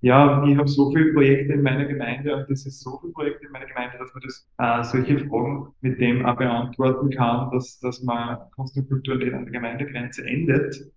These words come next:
Aber natürlich schauen wir, dass ein gewisser Ausgleich auch gegeben ist, weil das Wort ist so die Herausforderung, aber auch das Ziel einer ländlichen Kulturhauptstadt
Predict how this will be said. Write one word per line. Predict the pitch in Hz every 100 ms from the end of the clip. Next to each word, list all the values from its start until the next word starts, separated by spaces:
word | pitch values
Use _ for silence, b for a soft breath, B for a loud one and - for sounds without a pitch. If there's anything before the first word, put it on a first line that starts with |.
| _
Aber | 131 135
natürlich | 135 139 143 143
schauen | 123 117
wir, | 131
dass | 127
ein | -
gewisser | 131 139 139 117
Ausgleich | 120 - 131 123
auch | 123
gegeben | 127 117 135 170 143
ist, | - -
weil | 117
das | - - 117
Wort | 120 127 135
ist | - -
so | 127
die | 127
Herausforderung, | 123 110 - - 135 135
aber | 127 123 117
auch |
das | 123 -
Ziel | - 151 143
einer | 131
ländlichen | 123 117 127 135 -
Kulturhauptstadt | 135 135 131 147 147 - 147 -